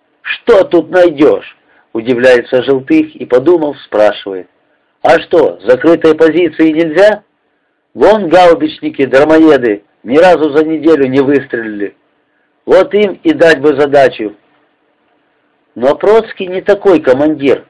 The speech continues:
чтобы позволить уговорить себя и отказаться от принятого решения. Мы уже знаем его повадки, этого самого строгого из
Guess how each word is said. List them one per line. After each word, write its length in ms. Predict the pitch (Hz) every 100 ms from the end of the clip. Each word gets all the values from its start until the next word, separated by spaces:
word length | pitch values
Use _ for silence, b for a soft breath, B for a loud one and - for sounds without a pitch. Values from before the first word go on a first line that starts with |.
| _
чтобы 380 | - 117 120 135
позволить 600 | 151 143 175 165 139 -
уговорить 600 | 127 131 135 160 160 -
себя 420 | 143 139 135 135 _ _
и 80 |
отказаться 720 | 120 120 143 135 170 170 -
от 280 | 135 - 120
принятого 520 | - 120 123 110 110 110
решения. 640 | 110 - 104 92 85 - _ _ _ _ _ _ _ _ _ _ _
Мы 140 | 127
уже 300 | 190 170 185 165
знаем 320 | 202 175 120
его 220 | 117 110
повадки, 640 | 117 131 127 - - - _ _ _ -
этого 440 | 185 170 151 143 135
самого 420 | 165 156 135 123
строгого 560 | - - 147 143 123 117
из 260 | - 139